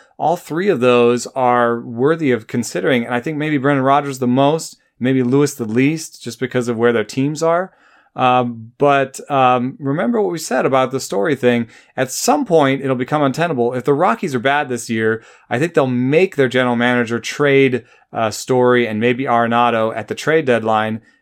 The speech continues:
uh, before he hands the team over to somebody who can try and build up, you know? Um, and then Brendan Rodgers would get a full-time shot, finally, someday.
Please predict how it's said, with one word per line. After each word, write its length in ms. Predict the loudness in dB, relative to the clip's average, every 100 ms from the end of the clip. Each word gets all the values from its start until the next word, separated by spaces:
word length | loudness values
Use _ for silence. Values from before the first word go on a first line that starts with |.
| _
uh, 280 | -2 0 0
before 920 | -2 -4 -4 -6 0 4 4 4 0 -6
he 200 | -4 -4
hands 340 | -2 -2 -2
the 60 | -8
team 260 | -4 -2 0
over 420 | -2 -2 -4 -6 -14 _
to 100 | -10
somebody 480 | -4 0 0 0 -2
who 180 | -4 -8
can 500 | -8 -8 -6 -8 -10
try 300 | -10 -4 -4 -4
and 420 | -8 -12 -14 -10
build 240 | -6 -4
up, 240 | -6 -8 _ _ _
you 120 | -12
know? 340 | -8 -6 -8 -12 _ _ _ _ -6
Um, 520 | 0 2 0 -2 -6
and 200 | -6 -2
then 240 | 2 2 2
Brendan 240 | 0 0
Rodgers 400 | 2 2 0 -4
would 160 | -4 -2
get 120 | -2
a 40 |
full-time 400 | 0 -6 -4 -4
shot, 320 | -4 -6 -6 -10 _ _ _ _
finally, 480 | -10 -6 -6 -8 -16 _ _ _
someday. 400 | -14 -12 -12